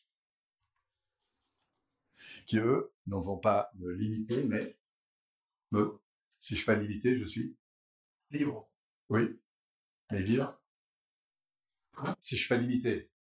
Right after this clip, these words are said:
Speaker 1: si je suis pas enfermé dans la limite. Oui, c'est-à-dire je vais aller vers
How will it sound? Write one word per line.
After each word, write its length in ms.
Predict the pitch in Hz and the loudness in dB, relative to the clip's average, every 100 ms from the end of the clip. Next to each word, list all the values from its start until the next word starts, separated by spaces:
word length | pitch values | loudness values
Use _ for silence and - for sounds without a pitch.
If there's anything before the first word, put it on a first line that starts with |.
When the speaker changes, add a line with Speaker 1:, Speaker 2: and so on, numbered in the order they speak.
| _ _ _ _ _ _ - | _ _ _ _ _ _ -18
Speaker 1:
si 80 | - | -8
je 40 | |
suis 60 | 104 | 2
pas 120 | 117 | 4
enfermé 400 | 110 - 127 127 | 4 0 0 2
dans 200 | 113 101 | 2 0
la 140 | 98 98 | -4 -4
limite. 300 | 104 214 220 - _ _ _ _ _ _ _ - - | -2 -4 -8 -20 _ _ _ _ _ _ _ -20 -8
Oui, 240 | 107 117 - | 2 2 2
c'est-à-dire 260 | 104 113 | -4 -2
je 100 | 101 | 0
vais 260 | 98 127 - _ _ | 0 -2 -6 _ _
aller 220 | - 101 110 | -6 -2 2
vers 240 | 110 - | 0 -2